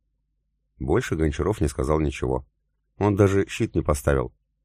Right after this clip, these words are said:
Разорвали ему крупнокалиберные пули всё тело, только ошмётки летели. За щитом, отделяющим нас от гостей вечера,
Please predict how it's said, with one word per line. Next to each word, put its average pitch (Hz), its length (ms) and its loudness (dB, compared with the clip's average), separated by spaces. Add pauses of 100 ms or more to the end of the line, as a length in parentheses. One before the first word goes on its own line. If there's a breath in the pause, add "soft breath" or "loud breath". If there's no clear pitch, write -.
(100)
Разорвали 101 720 4
ему 87 320 6
крупнокалиберные 82 960 2
пули 92 300 2
всё - 180 0
тело, 87 400 0 (200)
только 104 300 2
ошмётки 76 400 0
летели. 67 420 0 (760)
За 76 180 0
щитом, 117 500 -2
отделяющим 78 640 0
нас 76 200 0
от 69 80 -2
гостей 76 340 0
вечера, 87 440 -2